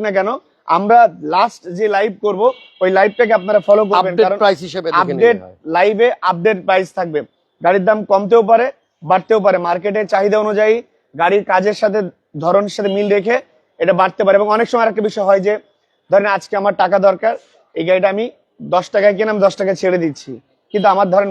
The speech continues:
Speaker 1: মনে হলো যে না, এটা আমি রেখে বেচবো, আমি তখন এটা এগারো টাকায় বেচতে পারি। এখন আজকে আমি বললাম যে তিন দিনের জন্য এটা দশ টাকা দাম, কিন্তু তিন দিনের মধ্যে নিল না, তখন তিন দিন পর দামটা চেঞ্জ হয়ে যেতে পারে।
Speaker 2: জি।
Speaker 1: ঠিক আছে?
Speaker 2: So এগুলা বাস্তব, বাস্তবতাকে আপনাকে মেনে নিতে হবে।
Speaker 1: মেনে নিতে হবে।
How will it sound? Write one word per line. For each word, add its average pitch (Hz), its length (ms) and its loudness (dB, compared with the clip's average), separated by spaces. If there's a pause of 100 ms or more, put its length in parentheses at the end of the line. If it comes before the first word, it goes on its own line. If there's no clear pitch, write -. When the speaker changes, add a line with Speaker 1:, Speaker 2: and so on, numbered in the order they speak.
Speaker 1:
মনে 190 120 -2
হলো 202 140 0
যে 190 60 -4
না, 180 100 -2
এটা 180 120 -2
আমি 175 120 -2
রেখে 180 220 -2
বেচবো, 170 240 -2 (340)
আমি 165 140 -8
তখন 196 180 0
এটা 190 140 2
এগারো 190 220 2
টাকায় 190 200 4
বেচতে 170 260 -4
পারি। 135 140 -4 (300)
এখন 175 120 -6 (100)
আজকে - 220 -4
আমি 214 140 0
বললাম 220 180 2
যে 220 140 -4
তিন 220 140 -6
দিনের 220 200 -4
জন্য 226 160 -2
এটা 214 140 2
দশ 196 140 0
টাকা 214 180 0
দাম, 202 100 0 (300)
কিন্তু 190 200 -6
তিন 214 120 -4
দিনের 226 180 -2
মধ্যে 214 220 -2
নিল 226 180 0
না, 175 60 -4 (340)
তখন 208 220 4
তিন 214 120 -4
দিন 214 120 -4
পর 202 140 0
দামটা 220 220 0 (600)
চেঞ্জ 233 260 2
হয়ে 208 160 2
যেতে 165 200 -2
পারে। 127 140 -6 (220)
Speaker 2:
জি। 139 100 -4 (160)
Speaker 1:
ঠিক 208 180 0
আছে? 180 160 -8 (160)
Speaker 2:
So 214 40 2 (120)
এগুলা 208 220 2 (200)
বাস্তব, 196 300 -2 (100)
বাস্তবতাকে 170 500 -6
আপনাকে 156 260 -8
মেনে 160 180 -4
নিতে 156 160 -6
হবে। 156 140 2
Speaker 1:
মেনে 202 160 2
নিতে 202 160 -2
হবে। 180 100 2